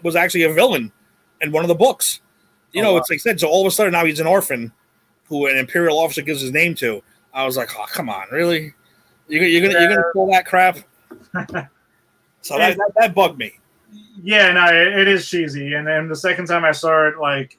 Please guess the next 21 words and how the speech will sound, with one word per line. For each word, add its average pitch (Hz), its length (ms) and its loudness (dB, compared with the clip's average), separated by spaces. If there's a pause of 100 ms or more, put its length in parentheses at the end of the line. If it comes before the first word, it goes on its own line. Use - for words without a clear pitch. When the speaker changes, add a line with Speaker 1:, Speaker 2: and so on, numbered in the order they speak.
(100)
Speaker 2:
I, 139 220 -2
I 143 140 -4
cringed 151 440 -4
when 143 200 -6
I 139 100 0
knew 143 140 -6
that 143 160 -2
was 135 120 -14
coming. 135 360 -4 (580)
Um, 123 460 -2 (440)
so, 135 540 -2 (120)
but 226 160 4
I 226 180 4
don't 196 80 4
know. 170 100 6
Overall, 202 380 4
I 165 80 6
had 170 180 0
fun 160 220 -2
with 143 140 -8
it, 147 180 -4